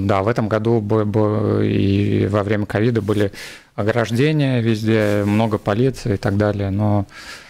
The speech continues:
а, изменения наступили очень резко, сразу после, а, вступления, э, ну, после начала войны,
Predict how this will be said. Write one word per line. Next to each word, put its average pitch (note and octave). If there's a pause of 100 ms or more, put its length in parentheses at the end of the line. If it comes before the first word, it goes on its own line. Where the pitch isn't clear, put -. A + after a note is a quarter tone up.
(340)
а, G#2 (280)
изменения B2
наступили A2+
очень A2
резко, G#2+ (640)
сразу G#2+
после, G#2 (580)
а, G2+ (520)
вступления, G#2
э, A2+
ну, - (180)
после A2 (120)
начала G#2+
войны, A#2